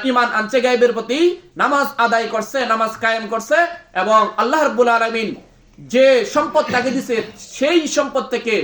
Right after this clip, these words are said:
সে গরিব, অসহায়, দিন দুঃখী মানুষকে যাকাত দিছে, সেই হচ্ছে মুত্তাকি। সুতরাং রমজান আসছে মানুষকে মুত্তাকি বানানোর জন্য। আমি গত রমজানে বলছি, এর জন্য যাদের কাছে নেশাব পরিমাণ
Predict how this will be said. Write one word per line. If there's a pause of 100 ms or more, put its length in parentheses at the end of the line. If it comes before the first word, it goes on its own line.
(140)
সে
গরিব,
অসহায়,
দিন
দুঃখী
মানুষকে (500)
যাকাত
দিছে, (300)
সেই
হচ্ছে
মুত্তাকি। (420)
সুতরাং
রমজান
আসছে
মানুষকে
মুত্তাকি
বানানোর
জন্য। (240)
আমি
গত
রমজানে
বলছি, (100)
এর
জন্য (260)
যাদের
কাছে
নেশাব (100)
পরিমাণ